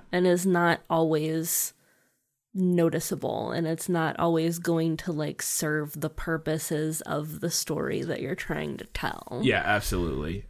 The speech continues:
Speaker 2: Um, and I, and I think the movie, like we mentioned, I think it does do a fairly good job with a lot of some of, with some of the subtleties of the depiction of racism.
Speaker 1: Mm-hmm.
Speaker 2: I think where it falters it's m-, the most is sort of where it wraps up,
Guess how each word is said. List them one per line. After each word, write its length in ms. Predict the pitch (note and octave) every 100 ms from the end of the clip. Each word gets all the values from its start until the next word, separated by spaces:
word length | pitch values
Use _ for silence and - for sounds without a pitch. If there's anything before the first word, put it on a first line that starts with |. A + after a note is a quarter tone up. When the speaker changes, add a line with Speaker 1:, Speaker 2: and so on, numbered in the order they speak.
| -
Speaker 2:
Um, 300 | G2+ F#2+ F2+
and 100 | D3 C#3+
I, 60 | C#3+
and 180 | D#3+
I 80 | D#3
think 240 | D#3+ F#3+ F3
the 100 | D3
movie, 240 | D3 C#3
like 160 | B2 A#2+
we 80 |
mentioned, 300 | A2+ G#2+ G#2
I 60 | G#2+
think 160 | C3 A#2+
it 120 | G#2
does 280 | A2 A2 G2
do 140 | A2
a 100 | G2
fairly 540 | - - G#2 G#2 F#2+ F#2
good 240 | F#2+ F2+
job 400 | F#2 F2+ F2+ F2+
with 120 | F2+
a 60 | F2+
lot 260 | F#2 F2+
of 120 | F#2 -
some 260 | G#2+ G2
of, 340 | F#2+ - A2+ C#3+
with 160 | C3+
some 280 | - C#3 C3
of 140 | A2+
the 100 | G#2+
subtleties 760 | - G#2+ G#2 F#2+ - F2+ F2 -
of 540 | F2+ F2 E2+ - - - - - - -
the 60 |
depiction 400 | G2 - F2+ E2
of 100 | D#2
racism. 640 | D#2+ D#2+ - D2+ D2 D2+ G2 -
Speaker 1:
Mm-hmm. 360 | G#3 F#3+ E3
Speaker 2:
I 80 | G#2
think 200 | A2 G2
where 360 | F#2+ G#2+ G#2 F#2+
it 100 | -
falters 560 | - A2 F#2 G2 F2 G2+
it's 200 | F#2 G#2+
m-, 200 | G2+ -
the 200 | G2+ G2+
most 400 | G#2 G2 F#2 -
is 400 | F#2+ F#2+ G2 - - - - _ _
sort 320 | - - G#2 F#2
of 180 | F2
where 180 | F#2 F2+
it 140 | F2 G2
wraps 440 | G#2 F#2 F2 -
up, 240 | F2+ E2